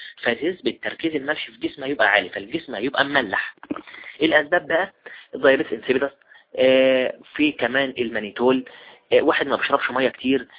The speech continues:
واحد عنده هايبر اوزمولار دايابيتيك كوما. الكلينيكال بيكتشر هيشتكي بقى من ايه المريض ده؟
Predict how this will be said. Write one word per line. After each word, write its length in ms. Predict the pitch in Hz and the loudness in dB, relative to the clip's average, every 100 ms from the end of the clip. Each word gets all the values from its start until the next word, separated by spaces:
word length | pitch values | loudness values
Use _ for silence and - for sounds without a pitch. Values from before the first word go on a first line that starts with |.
| - - | -20 0
واحد 340 | 135 156 127 | 2 2 2
عنده 300 | 110 131 135 | 2 2 -2
هايبر 460 | 110 131 143 117 101 | -2 0 0 -2 0
اوزمولار 480 | 135 120 117 110 - | -2 -4 -4 -4 -4
دايابيتيك 520 | 107 98 127 127 131 _ - 104 98 - | -4 -2 -2 -2 -4 _ -14 -12 -10 2
كوما. 300 | 123 143 - _ - - - _ 151 | 2 2 -6 _ -20 -20 -20 _ -4
الكلينيكال 760 | 156 143 139 151 175 170 127 | -4 -6 -6 -2 0 0 -4
بيكتشر 320 | 120 - 110 | -4 -6 -4
هيشتكي 280 | 127 - - | -4 -4 0
بقى 100 | 147 | -2
من 100 | 135 | 0
ايه 80 | 120 | -6
المريض 360 | 127 117 120 113 | -4 -4 -4 -8
ده؟ 160 | 127 | -10